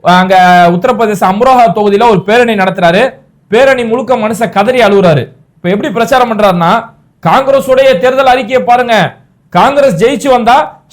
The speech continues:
ஷரியத் சட்டத்தை நடைமுறைப்படுத்தும்னு சொல்றாங்க" அப்படின்னு சொல்லி பிரச்சாரம் பண்றாரு. காங்கிரஸ் எந்த ஒரு இடத்துலயுமே இந்து முஸ்லீம் சொல்லவே இல்ல. இதுல ஒரு எந்த அளவுக்கு பொய் சொல்றாரு, அஹ், "காங்கிரஸ் ஜெயிச்சு வந்தா முஸ்லீம்களுடைய சட்டமாகிய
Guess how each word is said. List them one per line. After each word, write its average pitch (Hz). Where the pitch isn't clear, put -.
ஷரியத் 320
சட்டத்தை 294
நடைமுறைப்படுத்தும்னு 247
சொல்றாங்க" 196
அப்படின்னு 196
சொல்லி 180
பிரச்சாரம் 180
பண்றாரு. 135
காங்கிரஸ் 247
எந்த 208
ஒரு 233
இடத்துலயுமே 226
இந்து 226
முஸ்லீம் 226
சொல்லவே 208
இல்ல. 165
இதுல 208
ஒரு 185
எந்த 214
அளவுக்கு 254
பொய் 220
சொல்றாரு, 220
அஹ், 175
"காங்கிரஸ் 226
ஜெயிச்சு 226
வந்தா 247
முஸ்லீம்களுடைய 262
சட்டமாகிய 240